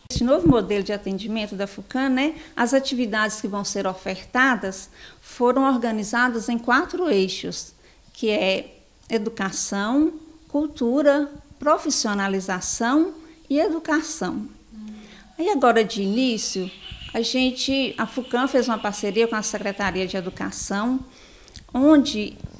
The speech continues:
o centro educacional vai ser polo de educação integral, onde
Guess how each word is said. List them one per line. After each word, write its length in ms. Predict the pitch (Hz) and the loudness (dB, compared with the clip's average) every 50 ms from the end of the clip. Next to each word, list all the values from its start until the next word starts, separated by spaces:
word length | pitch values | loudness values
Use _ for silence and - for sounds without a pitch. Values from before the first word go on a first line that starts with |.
| - - | -6 -6
o 60 | 285 | -4
centro 460 | - - - - 277 311 330 - 262 | -4 -2 0 2 2 2 4 4 2
educacional 1000 | 233 190 208 - 208 196 185 - - 202 185 190 208 233 240 240 220 202 196 196 - - - - - - - - - - - - | 0 0 -2 -4 -4 -4 -4 -4 -6 -6 -4 -2 2 2 4 4 2 0 -2 -4 -8 -18 -20 -20 -20 -20 -20 -20 -20 -20 -14 -4
vai 140 | - 247 254 | -2 0 0
ser 240 | 254 - - 311 311 | 0 0 0 0 0
polo 500 | 302 - - 247 226 240 262 285 294 285 | 0 0 0 2 4 6 6 6 4 4
de 120 | - 277 | 2 2
educação 540 | 269 254 262 262 - 269 247 233 - - 247 | 2 2 2 0 0 0 -2 -2 -2 -4 -2
integral, 720 | 240 247 240 - 294 294 277 254 208 - 190 185 180 180 - - - - - - - - - - - - - - - - - - - - - | -2 -2 0 0 2 0 0 0 -2 -4 -4 -4 -6 -6 -8 -14 -20 -20 -20 -20 -20 -20 -20 -20 -20 -20 -20 -20 -20 -20 -20 -20 -18 -8 -4
onde 920 | 240 247 262 277 269 247 262 - 240 254 247 240 233 226 214 208 190 196 | 0 2 4 4 4 4 2 0 0 2 4 4 4 2 2 0 -2 -4